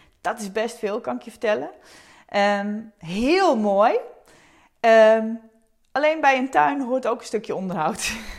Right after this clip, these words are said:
<laughs> Goh, Imke. Ja, dat wisten we vooraf uiteraard. Gelukkig is een heel groot gedeelte van de tuin is gras.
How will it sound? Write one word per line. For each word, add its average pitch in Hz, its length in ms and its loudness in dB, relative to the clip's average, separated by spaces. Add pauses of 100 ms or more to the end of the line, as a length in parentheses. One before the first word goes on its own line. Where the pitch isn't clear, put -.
(280)
<laughs> - 540 -20
Goh, - 340 -2
Imke. 170 460 -8 (480)
Ja, 190 200 2
dat 175 180 -6
wisten 208 320 -4
we 190 60 -4
vooraf 190 400 -2
uiteraard. 175 580 -2
Gelukkig 196 380 -12
is 185 140 -12
een 185 60 -10
heel 202 100 -8
groot 180 300 -6
gedeelte 185 320 -6
van 196 100 -14
de 180 100 -10
tuin 190 260 -4
is - 160 -14
gras. - 640 -4